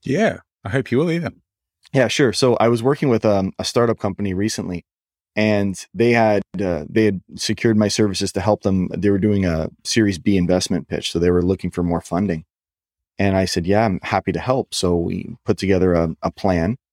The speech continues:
Speaker 2: and I was, I designed and I built a, a slide deck for them with some, paired with a, a, a script. It was a little bit of a loose script. And then I was, the arrangement was I was going to coach them and, and train them how to deliver it most effectively.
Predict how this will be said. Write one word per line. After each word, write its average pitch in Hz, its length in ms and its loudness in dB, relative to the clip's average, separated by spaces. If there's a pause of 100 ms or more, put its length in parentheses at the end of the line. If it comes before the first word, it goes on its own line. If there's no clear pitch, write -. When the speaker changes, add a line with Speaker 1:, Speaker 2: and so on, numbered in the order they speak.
(300)
Speaker 2:
and 95 380 2 (260)
I 98 120 4
was, 95 340 0
I 92 120 0 (460)
designed 101 440 2
and 92 80 0
I 90 80 2
built 90 320 0
a, 82 220 0
a 90 40 -6
slide 95 280 2
deck 85 180 -2
for 85 180 -2
them 101 220 -4 (360)
with 98 180 0
some, 92 340 2 (120)
paired 101 220 0
with 92 160 0
a, 87 240 0
a, - 180 -6
a - 40 -2
script. - 400 0
It 101 40 4
was 92 80 0
a 82 40 -2
little 98 140 2
bit 92 100 0
of 82 80 -4
a 87 40 -2
loose 90 200 0
script. - 400 -4 (140)
And 95 180 2
then 92 320 2 (260)
I 87 120 2
was, 85 280 -4 (180)
the 95 140 2
arrangement 90 380 2
was 87 100 0
I 87 160 0
was 87 80 -6
going 87 140 -2
to - 60 -12
coach - 320 -2
them 90 180 -2
and, 82 160 -6
and 87 100 -6
train 95 220 -2
them 87 80 -2
how 90 160 0
to 85 260 -2
deliver 98 320 2
it 80 140 -2
most 85 240 -4
effectively. 82 560 -4